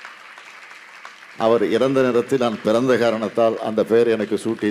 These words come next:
தலைவர் கலைஞர் மொழிந்தாரே தவிர வேறு எதுவும் கிடையாது. அதனால உங்களையெல்லாம் கேட்டுக்கொள்ள விரும்புவது,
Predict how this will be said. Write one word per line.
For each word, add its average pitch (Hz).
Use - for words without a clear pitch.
தலைவர் 101
கலைஞர் 104
மொழிந்தாரே 104
தவிர 117
வேறு 107
எதுவும் 107
கிடையாது. 95
அதனால 120
உங்களையெல்லாம் 110
கேட்டுக்கொள்ள 113
விரும்புவது, 101